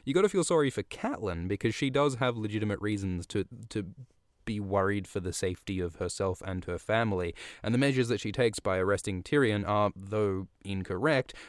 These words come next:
ultimately just an attempt to, you know, protect her family and her honor and all such things. And she was acting on advice from Littlefinger, which she didn't know was a lie. So you gotta feel sorry for Catelyn.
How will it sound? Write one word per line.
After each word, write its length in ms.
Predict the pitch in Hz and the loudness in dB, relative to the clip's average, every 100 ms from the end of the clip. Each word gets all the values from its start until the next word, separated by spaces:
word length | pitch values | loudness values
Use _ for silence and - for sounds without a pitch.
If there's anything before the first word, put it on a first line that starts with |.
| - | -2
ultimately 480 | 127 127 135 101 101 | 0 2 2 2 0
just 180 | 101 - | -4 -4
an 80 | |
attempt 460 | 98 - 104 95 - | -6 -4 -4 -4 -6
to, 140 | 101 92 - | -10 -10 -6
you 160 | 127 | -4
know, 240 | 95 87 85 _ | -2 -2 -4 _
protect 580 | - 101 - - 98 - | -6 -6 -4 -4 -4 -4
her 180 | - 98 | -4 -2
family 640 | - 101 98 95 95 85 | -2 -2 0 0 -2 -2
and 220 | 87 87 85 | -4 -6 -4
her 120 | 92 | -2
honor 420 | 92 92 85 87 | -2 -2 -4 -6
and 100 | 87 | -4
all 160 | 92 85 | -4 -6
such 380 | - 90 - | -6 -6 -8
things. 320 | - 127 104 98 | -4 -2 0 -2
And 100 | 95 | -4
she 100 | 107 | -4
was 160 | 110 | -2
acting 440 | 127 120 - 104 98 | -2 -2 -2 -4 -2
on 280 | 92 90 - - - | -2 -2 -6 -14 -12
advice 360 | - 101 110 107 | -8 0 0 0
from 180 | - 95 | -2 -2
Littlefinger, 480 | 127 104 90 87 90 | 0 -2 -4 -4 -4
which 160 | 90 | -4
she 160 | - 165 | -6 -6
didn't 220 | 151 101 | -6 -4
know 160 | 85 85 | -4 -4
was 140 | 80 | -4
a 60 | 80 | -4
lie. 280 | 82 92 | -2 -2
So 160 | 127 - | 0 0
you 140 | 117 | 2
gotta 160 | 147 165 | 2 2
feel 140 | 135 | 2
sorry 220 | 117 123 107 | 4 6 4
for 120 | 101 | 2
Catelyn. 460 | - 151 113 98 | 0 2 2 0